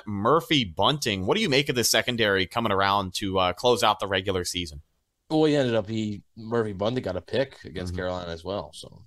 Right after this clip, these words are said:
Speaker 2: big, uh, big, uh, big moment in that game. Um, he's played well, <laughs> another pending free agent. Um, so we're talking, you know, two guys here who are, who are obviously, like I said, motivated to play. And Murphy Bunting, who has had his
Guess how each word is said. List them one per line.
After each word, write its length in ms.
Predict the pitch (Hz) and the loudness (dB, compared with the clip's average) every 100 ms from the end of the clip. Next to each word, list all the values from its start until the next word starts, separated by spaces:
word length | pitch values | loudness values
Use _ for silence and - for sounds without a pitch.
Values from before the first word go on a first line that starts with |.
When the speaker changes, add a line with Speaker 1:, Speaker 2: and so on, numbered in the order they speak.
| _ - | _ -6
Speaker 2:
big, 260 | 101 90 | -6 -4
uh, 240 | 90 82 92 | -4 -6 -6
big, 160 | 117 107 | -4 0
uh, 280 | 107 107 104 | 0 0 -4
big 200 | 104 113 | -4 -2
moment 360 | 113 127 123 - | 2 2 0 -6
in 80 | 98 | -8
that 220 | 92 - | -8 -8
game. 240 | 87 80 101 - - | -12 -12 -14 -12 -2
Um, 440 | 117 117 113 104 95 - _ - - - - - | 0 2 0 -4 -10 -18 _ -20 -20 -20 -20 -4
he's 240 | 143 165 | 0 0
played 260 | 160 165 156 | 0 0 2
well, 280 | 135 135 - | 4 4 4
<laughs> 40 | |
another 300 | 135 117 131 | -2 0 0
pending 300 | 113 131 127 | 2 -2 -2
free 240 | 127 120 120 | -2 0 0
agent. 180 | 151 - - - | -4 -12 -6 0
Um, 600 | 160 143 143 156 120 107 - | 2 4 2 2 -2 -6 -10
so 760 | - - - - - 127 117 | -12 -8 -8 -6 0 4 4
we're 120 | 120 | 2
talking, 420 | 123 127 120 123 110 | 2 2 2 0 0
you 120 | 107 | -2
know, 40 | |
two 240 | 104 120 113 | -2 -2 0
guys 320 | 107 110 107 | 2 2 0
here 240 | 107 117 | 0 0
who 240 | 117 98 98 | 0 0 0
are, 300 | 98 92 - | -2 -4 -6
who 120 | 101 | -4
are 140 | 95 92 | -2 0
obviously, 360 | 98 87 98 | -2 -2 -4
like 160 | 95 101 | -2 -2
I 60 | |
said, 240 | 107 143 87 | 0 -2 -4
motivated 580 | 87 95 104 107 110 107 | -4 -2 0 0 -2 -2
to 80 | 113 | -6
play. 360 | - 120 120 | -2 -2 0
And 160 | 87 92 | -4 -2
Murphy 240 | 120 127 | -2 -2
Bunting, 440 | 95 98 120 123 107 | -4 -4 -4 -4 -4
who 280 | 98 98 95 - - - | -2 -2 -2 -10 -20 -6
has 120 | 113 107 | -4 -2
had 300 | 127 131 123 | -2 -2 -2
his 540 | 127 107 98 92 | -2 -2 -2 -6